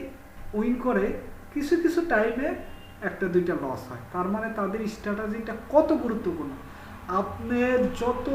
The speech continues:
ধরনের স্ট্র্যাটেজি বলেন না কেন, এই ভিএসসি স্ট্র্যাটেজির উপরে আমার, আমার দেখা, ব্যক্তিগতভাবে দেখা কোনো স্ট্র্যাটেজি আমি এখন পর্যন্ত দেখি নাই। তো ইনশাল্লাহ সামনে আমরা দেখতে যাচ্ছি,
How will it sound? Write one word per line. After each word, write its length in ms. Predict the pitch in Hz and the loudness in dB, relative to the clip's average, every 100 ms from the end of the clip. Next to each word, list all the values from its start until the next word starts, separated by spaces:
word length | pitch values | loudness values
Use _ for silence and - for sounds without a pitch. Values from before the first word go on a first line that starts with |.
| 214 | 2
ধরনের 380 | 226 269 269 247 | 4 6 6 4
স্ট্র্যাটেজি 480 | - 233 233 233 233 | 0 0 0 0 2
বলেন 220 | 226 220 | 4 4
না 140 | 226 226 | 2 2
কেন, 180 | 240 262 311 - - - - - - - - - 175 | 2 4 4 2 -6 -8 -6 -6 -6 -6 -6 0 10
এই 300 | 180 226 202 - | 12 12 6 2
ভিএসসি 440 | 185 220 220 247 | 4 6 4 2
স্ট্র্যাটেজির 640 | 208 - 214 214 214 220 226 | 0 0 2 4 4 4 2
উপরে 260 | 208 226 | 2 4
আমার, 320 | 214 185 208 233 - | 4 4 4 4 0
আমার 380 | - 214 254 254 | 2 8 10 10
দেখা, 260 | 233 - 156 | 8 4 2
ব্যক্তিগতভাবে 800 | 175 185 - 220 208 202 165 180 | 2 0 0 -2 0 0 0 0
দেখা 280 | 185 180 196 196 | 0 -2 -2 -4
কোনো 280 | 180 196 180 | -2 2 0
স্ট্র্যাটেজি 500 | 165 170 156 170 202 | 0 -4 -4 -2 -2
আমি 180 | 165 | -2
এখন 200 | 170 165 175 | -4 -4 -6
পর্যন্ত 400 | 190 185 208 214 294 320 - - - | -4 -2 -2 -2 -2 -4 -8 -14 -6
দেখি 240 | 160 156 151 | 0 0 0
নাই। 180 | 123 - - - - - - | -6 -8 -12 -14 -16 -16 0
তো 100 | 214 | 2
ইনশাল্লাহ 420 | 226 214 240 254 | 2 2 2 2
সামনে 560 | 254 - 214 220 240 254 | 0 -2 -2 -2 0 2
আমরা 440 | 233 226 240 247 254 - - - - - 190 | 2 2 2 2 0 -8 -10 -12 -12 -10 0
দেখতে 260 | 226 - 254 | 0 2 2
যাচ্ছি, 340 | 233 - 156 | 2 2 -2